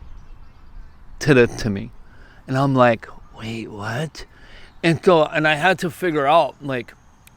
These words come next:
what was really going on, and how, how can I get rid of this, and how, I don't wanna have this in my life. And they started talking to me, and, and the,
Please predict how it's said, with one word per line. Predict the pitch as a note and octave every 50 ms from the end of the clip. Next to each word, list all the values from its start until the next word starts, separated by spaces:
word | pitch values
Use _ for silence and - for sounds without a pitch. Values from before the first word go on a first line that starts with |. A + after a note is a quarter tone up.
| _ -
what | - D3 D#3+
was | E3 D#3+ - -
really | C#3 D3 D#3 D#3
going | C#3+ C3 C3+ C3+ C3 B2
on, | B2 B2 B2+ B2+ C3 B2+
and | A#2 G2+ - - - _ - _ _ _ _ _ _ _ _ _ - _ - _ _
how, | - - - E3 E3 D#3 - - _ _ _ _ _ _ - - -
how | - D3 D3+
can | C#3 - -
I | D#3 D3
get | C3+ C#3+ C#3+
rid | C3 A#2+ B2 B2+ C3
of | C3+ B2+
this, | B2 C3+ C3 B2+ B2 B2 -
and | C3 A2+ G#2+
how, | G#2+ - C#3+ C#3 - - _ -
I | C3+ C#3
don't | D3 D3+ C#3+
wanna | C3+ C#3 C3+ C3+
have | B2+ B2+ C3 C3+ C3
this | B2 C3+ B2+ -
in | C#3
my | C3 C3 B2
life. | A#2+ B2 B2+ B2+ B2 B2+ B2+ B2 - -
And | B2 A#2 - - - - - - - - - - - - - - - -
they | - F3
started | - - - G3+ G#3 A3+ A#3 F#3+
talking | - - C#3+ C#3 D3 C#3 F3 D3
to | - D#3+
me, | D#3 D3 C#3 C#3 C3 B2+
and, | - - C#3+ C#3 C3+ B2+ B2 A#2+ A2+ - - _ _ _ _ _ _ _ _ _ - - _ _ _ - - - - - _ _ _ _ _ _ _ _ _ _ _ _ _ _ - - - - - - - _ _ -
and | D3 D3 D3 C#3+
the, | C#3 C3 B2+ B2 -